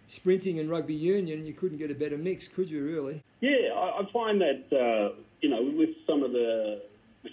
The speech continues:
Speaker 2: rugby early on, we were very much encouraged to get into strength training, and, um, that sort of really piqued my interest in strength training early, um, when I was around thirteen, fourteen years old, um, which is probably a little bit earlier than, say, A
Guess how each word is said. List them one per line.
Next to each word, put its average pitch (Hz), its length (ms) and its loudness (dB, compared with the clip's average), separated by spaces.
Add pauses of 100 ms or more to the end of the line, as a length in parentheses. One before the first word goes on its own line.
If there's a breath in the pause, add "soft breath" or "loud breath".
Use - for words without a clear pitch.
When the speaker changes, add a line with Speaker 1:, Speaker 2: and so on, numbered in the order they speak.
Speaker 2:
rugby 123 420 4
early 113 220 2
on, 113 300 0
we 117 120 4
were 110 140 -2
very 123 340 2
much 107 180 -10 (100)
encouraged 104 500 -6
to 95 60 -12
get 101 120 -2
into 104 240 -8
strength 110 280 -8
training, 156 320 -4 (380 soft breath)
and, 101 520 0
um, 98 460 -2 (400 soft breath)
that 127 240 0
sort 113 180 4
of 101 220 2 (240)
really 107 400 0 (220)
piqued 120 260 0
my 107 160 2
interest 127 420 0
in 107 200 2
strength 113 280 -2
training 107 360 2
early, 147 420 4 (220)
um, 101 340 -2
when 104 100 2
I 104 80 2
was 101 100 -2
around 101 300 0
thirteen, 107 420 0
fourteen 104 480 4
years 107 160 4
old, 127 300 0 (880)
um, 98 380 0
which - 160 -2
is - 80 -4
probably 247 240 4
a 135 60 4
little 143 180 4
bit 107 160 2
earlier 135 260 2
than, 107 220 -10
say, 101 180 -2
A 101 180 -4